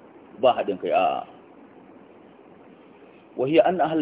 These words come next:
الجاهلية su yan jahiliya kanu mutafarriqina fi dinihim. A addinin su ma a watsa suke. Wa fi dunyahum a rayuwar su duniya ma a watsa suke. Shi ya sanya a wancan,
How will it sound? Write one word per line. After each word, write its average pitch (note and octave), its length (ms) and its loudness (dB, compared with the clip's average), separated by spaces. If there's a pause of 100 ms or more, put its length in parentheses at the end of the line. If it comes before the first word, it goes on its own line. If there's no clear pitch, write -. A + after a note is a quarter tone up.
الجاهلية A#2 480 -2
su D3+ 80 0
yan E3+ 160 -4
jahiliya C#3 560 0
kanu D3 280 -2
mutafarriqina A#2+ 920 -6
fi B2 140 -8
dinihim. A#2 420 -10 (440)
A C#3 200 -2
addinin E3+ 320 -8
su C3 80 -12
ma C#3+ 160 -2
a B2+ 80 0
watsa B2 320 2
suke. G#2 260 -12 (1000)
Wa C3+ 100 2
fi F3+ 160 -4
dunyahum D3+ 520 4
a B2+ 100 0
rayuwar E3+ 240 0
su - 80 -10
duniya D3+ 320 0
ma C3+ 160 4
a A#2 80 2
watsa A2 320 2
suke. F#2+ 280 -14 (320)
Shi - 120 -8
ya D#3+ 80 -4
sanya E3 320 2
a B2+ 40 2
wancan, C#3 440 -2